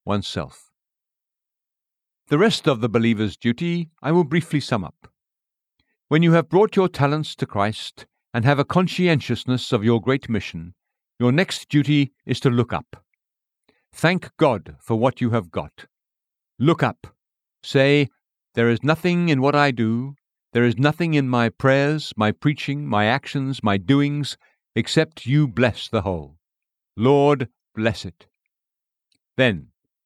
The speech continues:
when you have blessed, break. Remember, the multiplication never came till after the division, and the addition did not begin till the subtraction took place. So then, begin to break,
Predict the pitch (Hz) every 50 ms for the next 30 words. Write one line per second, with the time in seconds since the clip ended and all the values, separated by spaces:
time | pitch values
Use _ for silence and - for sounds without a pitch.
0 | _ _ _ 107 120 131 143 139 156 170 143 - 147 143 107 - - - - -
1 | - - _ _ _ _ _ _ _ _ _ _ - 113 95 85 - - - -
2 | - _ _ _ _ _ _ _ _ _ _ _ _ _ _ _ _ _ _ _
3 | - 113 117 139 165 180 160 156 160 180 190 165 151 131 127 135 143 143 180 165
4 | 151 180 175 - 165 143 117 - - 135 143 143 139 120 104 117 123 123 156 151
5 | - 156 143 127 123 127 131 127 123 - _ _ - - 107 - - 117 123 117
6 | - - 139 127 123 123 _ _ 107 98 85 101 87 117 117 101 101 78 65 71
7 | 80 _ _ _ _ _ _ _ _ _ _ - 113 117 117 123 123 117 113 220
8 | 226 - - 143 98 71 - _ _ _ _ - - - 123 156 165 - - 208
9 | 175 185 151 135 139 147 147 143 _ _ _ _ - - 117 98 101 - - 127
10 | - - - 214 - - - - 92 73 71 _ _ _ _ _ - 135 - _
11 | - 107 78 71 - - - - - _ _ _ _ _ _ _ _ _ _ _
12 | _ _ _ _ _ _ - - 165 170 143 139 110 85 73 67 _ _ _ _
13 | _ _ _ - 117 95 127 160 175 - - 175 135 147 147 156 156 - - -